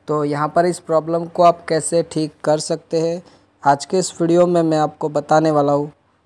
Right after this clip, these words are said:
तो वीडियो को आप पूरा ज़रूर देखिएगा। तो यहाँ पर दोस्तों, कई बार अपने को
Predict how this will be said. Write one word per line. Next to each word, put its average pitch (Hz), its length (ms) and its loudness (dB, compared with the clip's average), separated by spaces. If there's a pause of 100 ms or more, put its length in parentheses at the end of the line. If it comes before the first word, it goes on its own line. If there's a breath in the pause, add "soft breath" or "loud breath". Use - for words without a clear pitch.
(140)
तो 160 100 -4
वीडियो 160 320 0
को 180 160 -2
आप 170 260 2
पूरा 156 300 -4 (180)
ज़रूर 156 280 -6
देखिएगा। 143 580 -8 (1900)
तो 139 160 -2
यहाँ 139 220 -4
पर 170 180 -2
दोस्तों, 175 280 -4
कई 170 180 0
बार 170 160 4
अपने 165 220 -2
को 170 280 0